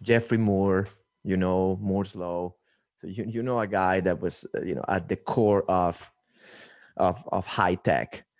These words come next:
And, and, and I like that book because show you these industry dynamics on where, you know, in, in,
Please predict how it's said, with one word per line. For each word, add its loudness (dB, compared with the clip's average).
And, 4
and, 0
and 2
I 4
like 4
that 2
book 2
because 0
show 4
you 4
these 2
industry 2
dynamics -2
on -8
where, 0
you -10
know, -6
in, -4
in, -2